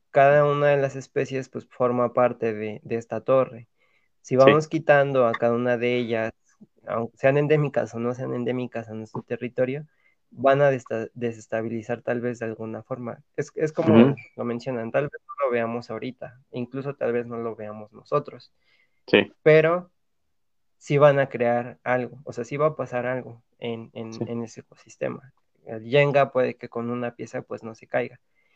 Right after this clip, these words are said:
Speaker 1: pero tal vez
Speaker 2: Claro.
Speaker 1: llegue algo que sí haga que se caiga, ¿no? Entonces,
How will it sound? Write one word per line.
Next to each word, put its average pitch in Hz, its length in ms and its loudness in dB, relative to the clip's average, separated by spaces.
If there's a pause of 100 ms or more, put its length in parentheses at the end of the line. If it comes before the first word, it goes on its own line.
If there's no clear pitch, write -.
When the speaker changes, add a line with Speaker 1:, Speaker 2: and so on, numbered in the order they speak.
(240)
Speaker 1:
pero 117 200 -2
tal 127 180 2
vez 131 80 2
Speaker 2:
Claro. 110 140 6
Speaker 1:
llegue 123 160 -2
algo 127 340 -2
que 110 100 -16
sí 117 160 -10
haga 110 180 -10
que - 260 -20
se - 40 -20
caiga, 117 380 -12 (100)
¿no? 117 220 -12
Entonces, 117 540 -8